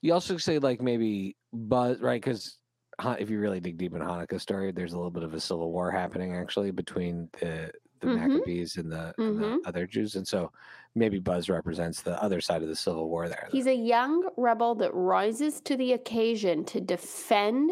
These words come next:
Speaker 2: his home. It gets destroyed in the process, but yet he rededicates it. Think about it. He cleans it all up,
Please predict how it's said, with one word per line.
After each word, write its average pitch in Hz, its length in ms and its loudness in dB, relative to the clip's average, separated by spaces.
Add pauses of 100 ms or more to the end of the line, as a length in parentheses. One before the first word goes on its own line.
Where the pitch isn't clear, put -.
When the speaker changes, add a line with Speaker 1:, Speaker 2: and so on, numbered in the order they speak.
(200)
Speaker 2:
his 226 260 2
home. 202 760 2 (1600)
It 151 200 -2
gets 208 380 2 (320)
destroyed 208 1200 2 (340)
in 269 240 4
the 285 80 2
process, 262 800 0 (120)
but 208 180 0
yet 254 160 4
he 254 180 0
rededicates 254 800 0
it. - 140 -2 (600)
Think 285 140 6
about 208 180 6
it. 180 60 -2
He 208 60 -8
cleans 254 320 2
it 240 60 2
all 240 180 6
up, - 220 0